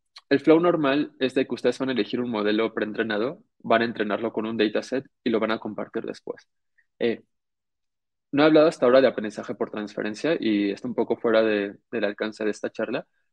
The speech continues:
pero aprendizaje por transferencia en términos generales prácticamente les permite encontrar un modelo muy grande preentrenado. Entonces, por ejemplo, hay un modelo que puede tener una comprensión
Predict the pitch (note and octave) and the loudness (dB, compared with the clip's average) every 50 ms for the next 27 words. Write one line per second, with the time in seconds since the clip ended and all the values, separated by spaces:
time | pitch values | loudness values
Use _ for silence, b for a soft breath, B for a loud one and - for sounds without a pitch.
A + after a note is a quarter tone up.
0 | _ _ _ _ - C3 B2 A#2+ - B2+ B2+ B2 - - - D#3+ D3+ - - - | _ _ _ _ 2 4 4 6 6 2 0 0 -2 -2 -2 0 2 2 0 0
1 | A2+ A2 G#2+ - A#2 A2+ A2 A2 - - B2+ A#2 A2 G#2+ G2+ - A2+ A2 A#2+ A#2 | -2 -4 -2 0 2 2 2 0 0 0 2 2 2 2 0 -2 -4 -4 -4 -4
2 | A2+ A2+ G#2 - - G#2+ G2+ G2 G#2 G#2+ A2 A2+ A#2+ - - _ - A#2+ A#2 - | -6 -6 -8 -8 -10 -6 -2 0 2 2 2 0 -2 -6 -14 _ -4 -4 -2 0
3 | C3 A#2 B2 A2+ A#2 A#2 G#2+ B2 A#2+ A2+ - - G#2 G#2 - A2 A2 - A2 A2 | 0 2 2 2 0 0 0 0 -2 -2 -2 -6 -10 -8 -8 -10 -8 -4 -4 -4
4 | A#2 _ _ _ _ _ _ _ _ _ _ _ _ _ _ _ - - B2+ - | -4 _ _ _ _ _ _ _ _ _ _ _ _ _ _ _ -12 -8 -4 -2
5 | A#2+ A2+ G2+ B2 C3 C#3+ D3 C#3 B2+ A#2+ A#2+ A#2+ A#2 A#2+ B2+ C3 B2+ B2+ A2+ G#2+ | -2 2 4 6 6 6 4 2 2 2 2 2 2 0 0 0 0 0 0 -2
6 | G#2+ A2+ D#3 G#3+ G#3 _ _ _ _ _ _ _ - A#2+ A2+ A2+ G2+ - G#2+ G2+ | -2 -2 -4 -6 -6 _ _ _ _ _ _ _ 0 0 0 0 -2 -4 -4 -4
7 | G2 G2+ A#2 E3 G2 - - _ - - - - - G#2 G#2 - - A2 - - | -2 -2 -4 -4 -6 -8 -14 _ -20 -20 -16 -8 -6 -6 -4 -4 -6 -6 -4 -2
8 | G#2 - - - _ _ _ _ _ _ _ - B2+ A#2+ C3+ C3 B2+ A#2 A2+ A#2+ | -2 -2 -4 -8 _ _ _ _ _ _ _ -4 -2 0 0 2 2 2 4 4
9 | B2 B2+ B2+ B2+ A2+ - C3 A#2 A2 - A2 A2 A#2 A2+ A2+ A2+ G#2+ G#2 - _ | 2 2 2 0 0 2 2 0 0 0 -4 -4 -4 -4 -4 -4 -4 -6 -8 _
10 | - A2+ A2 G#2 - A2 G#2+ G#2+ G#2 - - A#2+ A2+ A2 A2 A2+ A2 | -6 -4 -4 -2 -2 -2 -2 -2 -4 -4 -2 0 0 0 0 -4 -6